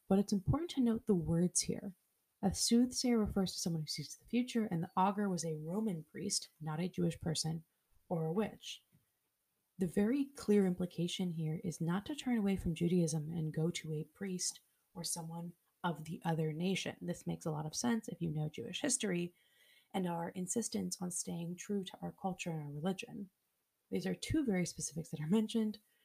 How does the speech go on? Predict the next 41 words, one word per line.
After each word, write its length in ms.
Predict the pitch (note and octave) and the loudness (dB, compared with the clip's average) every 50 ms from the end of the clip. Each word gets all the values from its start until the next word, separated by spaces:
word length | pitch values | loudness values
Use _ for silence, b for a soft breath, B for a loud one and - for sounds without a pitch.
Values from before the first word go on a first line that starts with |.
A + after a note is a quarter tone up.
| _ _ _ _ _ _ - | _ _ _ _ _ _ -8
neither 540 | D3+ D3+ D3+ D3+ D3+ F3+ A3 C4+ C#4+ D4 C#4+ | -6 -4 -2 0 4 4 4 4 4 2 0
of 120 | C#4 C#4 | 0 -2
which 220 | B3+ C4 B3+ - | -2 -4 -2 0
need 140 | G3+ G#3 G#3+ | 0 2 2
to 80 | A3+ G#3+ | 2 2
be 160 | G3+ G#3+ G#3 | 2 2 0
applied 460 | G#3+ G#3+ - - F#3 G3 A3 G#3+ F#3 - | 0 -2 -2 -4 -4 -2 -2 -2 -2 -4
to 160 | - F3+ F3+ | -4 -2 0
a 100 | F#3+ F#3+ | 0 0
modern 460 | F3 D3+ D#3 D#3+ F3 - F3+ F3 E3 | 0 0 -2 -2 -4 -4 -4 -4 -4
witch, 280 | F#3 A3 G#3+ G3+ - - | -2 -4 -4 -4 -6 -6
particularly 460 | F3+ F3+ - - G#3 - A#3+ G3 F3 | -6 -4 -4 -4 -4 -4 -2 -2 -2
not 160 | D#3+ D#3+ - | -4 -4 -6
a 80 | F3+ F3 | -6 -8
Jewish 520 | D#3 - - A#3+ C4+ G3 D3+ D3 - - | -8 -6 -4 -2 -2 -2 -2 -4 -8 -12
witch. 400 | - - - - - - - - _ _ _ _ _ _ _ _ _ _ _ _ _ _ _ _ _ _ _ _ _ _ _ _ _ _ _ _ _ - | -12 -14 -14 -12 -10 -12 -12 -12 _ _ _ _ _ _ _ _ _ _ _ _ _ _ _ _ _ _ _ _ _ _ _ _ _ _ _ _ _ -4
Now 220 | C#4 G#3+ G#3 G#3+ G#3+ | 0 2 4 4 4
we 120 | A3 G#3+ | 4 2
see 280 | G#3+ - - G#3 G3+ G3 | 0 -2 -4 -2 -2 -2
Leviticus 500 | F#3 F#3 D#3 F#3+ G3 F#3 - G#3 G3 - | -2 -2 -2 -2 -2 -2 -4 -6 -4 -4
nineteen 360 | G3 F#3+ F3+ - - F#3+ F#3 | -6 -6 -6 -6 -6 -6 -4
twenty-six. 640 | - F#3+ F#3 E3+ - - - - - - - - - _ | -2 -2 -2 -2 -4 -6 -8 -10 -10 -12 -12 -12 -12 _
"You 200 | - G#3+ G#3+ G3+ | 0 0 2 2
shall 240 | - - A#3 A3+ | 2 2 2 2
not 240 | G#3+ G#3+ G#3+ G#3+ - - | 2 0 0 -2 -2 -2
eat 160 | G#3 A3+ - | -4 -4 -2
anything 320 | F#3 F#3+ G3+ G3+ - G#3 F#3+ | 0 0 0 0 0 -2 -2
with 140 | F3 - | -2 -2
its 140 | E3 D#3+ - | -4 -6 -4
blood. 320 | - G#3 A#3 C4+ C#4+ C#4 - - - - - | 0 0 2 2 0 0 -2 -4 -4 -4 -6
You 120 | G#3+ G3 | -4 -2
shall 220 | F#3 - - G3+ G3 | -2 -2 -2 -2 0
not 260 | F#3+ F3+ F3+ - - | 0 0 -2 -2 -2
practice 340 | - F3+ E3 - D#3 - - | -2 -2 -2 -4 -6 -8 -6
divination 640 | - D#3 D#3 D3+ D#3+ G#3 A3 - - A#3 A3+ G#3+ C4 | -6 -6 -4 -2 -2 -2 -2 0 -2 -2 -2 -2 -2
or 120 | A3 F#3+ | -4 -4
soothsaying." 840 | F3+ - - - D#3 D#3 D#3+ D#3 - - - - - - - G3 - - _ _ _ _ _ _ _ _ | -4 -4 -4 -2 0 -2 -2 -2 -4 -8 -10 -10 -12 -12 -14 -16 -16 -18 _ _ _ _ _ _ _ _
Like 280 | - G#3 A#3 C4 B3+ - | 0 0 0 0 0 -4
the 60 | C4+ | -6
term 280 | - - A3 F3 D#3 | -2 2 2 2 2
witch, 400 | D3+ F3 A3 B3 - - - - | 2 0 -2 -4 -6 -8 -10 -10